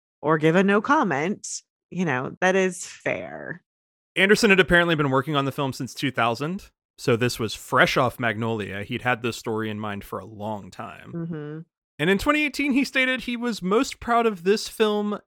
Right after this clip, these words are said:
Speaker 2: in his entire repertoire. Yikes.
Speaker 1: Mm-hmm.
Speaker 2: I mean, maybe from a filmmaking perspective, not to get too deep into the,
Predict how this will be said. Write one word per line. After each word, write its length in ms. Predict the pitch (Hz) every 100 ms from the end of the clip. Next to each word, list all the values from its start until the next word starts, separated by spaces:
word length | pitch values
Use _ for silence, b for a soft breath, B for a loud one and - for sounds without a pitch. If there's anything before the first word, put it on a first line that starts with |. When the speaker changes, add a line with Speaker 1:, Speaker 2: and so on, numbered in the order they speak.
| -
Speaker 2:
in 160 | 180 180
his 200 | 202 202
entire 380 | 196 208 196
repertoire. 680 | 190 220 - - 107 90 85 - _ _
Yikes. 880 | 180 196 214 196 104 - - - - _ _ _
Speaker 1:
Mm-hmm. 300 | - 156 - 156 _ _ -
Speaker 2:
I 80 |
mean, 220 | 262 302 -
maybe 380 | 190 202 233 240
from 220 | 208 165
a 40 |
filmmaking 640 | - 147 131 117 107 107 101
perspective, 800 | 101 - - - - - - - _ _ _ -
not 280 | 156 196 226
to 80 |
get 240 | 185 165 -
too 340 | - - 120 127
deep 260 | 131 131
into 320 | 143 131 147
the, 320 | 113 117 101